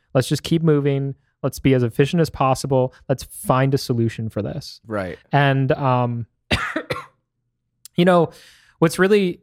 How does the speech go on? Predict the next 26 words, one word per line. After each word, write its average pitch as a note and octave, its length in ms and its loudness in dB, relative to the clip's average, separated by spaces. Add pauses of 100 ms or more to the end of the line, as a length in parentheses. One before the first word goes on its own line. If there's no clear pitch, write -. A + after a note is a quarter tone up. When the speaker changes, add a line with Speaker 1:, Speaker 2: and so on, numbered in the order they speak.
Speaker 1:
what's D3+ 240 0
really F#3+ 220 4
interesting D#3 440 0
is, C3 120 0
like, C3+ 200 2 (200)
then D#3 160 4
there's E3+ 200 4
the D3 60 0
difference C#3 320 2
between C#3+ 300 0
the C3 80 0
professional C3 540 0
and A#2 80 -2
the - 120 -8
expert. D3+ 500 -2 (800)
The D3+ 120 2
profession, F#3 540 0
to E3 100 2
be E3+ 180 2
a F#3 60 6
professional C3 760 -2
is B2 260 0
to A#2+ 320 0
just - 340 0 (180)
get C#3 140 2
it, C3+ 140 0